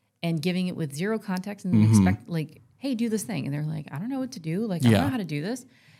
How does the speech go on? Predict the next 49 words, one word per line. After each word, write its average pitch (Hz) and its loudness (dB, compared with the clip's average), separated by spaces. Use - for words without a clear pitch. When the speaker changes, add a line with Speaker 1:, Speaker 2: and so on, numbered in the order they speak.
Speaker 1:
And 196 0
then 190 2
they're 185 0
asking 180 -4
for 170 -4
it 160 -2
on 156 0
a 147 0
short - -6
turnaround 175 -2
and 151 -2
they 147 -2
don't 202 -4
make 185 -6
time 170 -6
for 175 -6
that 170 -4
person. 151 -6
And 151 -4
so 156 -4
it's 151 -6
my 208 -6
job 143 -6
to 156 -4
help 170 -6
make 170 -6
sure 165 -4
we 156 -4
slow 156 -4
down 147 -2
and 147 -2
say, 147 -6
"Okay, 147 -4
for 147 -10
every 185 -2
one 208 -4
of 190 -6
these 175 -6
tasks, 160 -8
do 143 -4
they 143 -2
know 165 -2
how 220 -2
to 208 -4
do 190 -4
it? - -10
Do 156 -6
they 147 -2
know 165 -2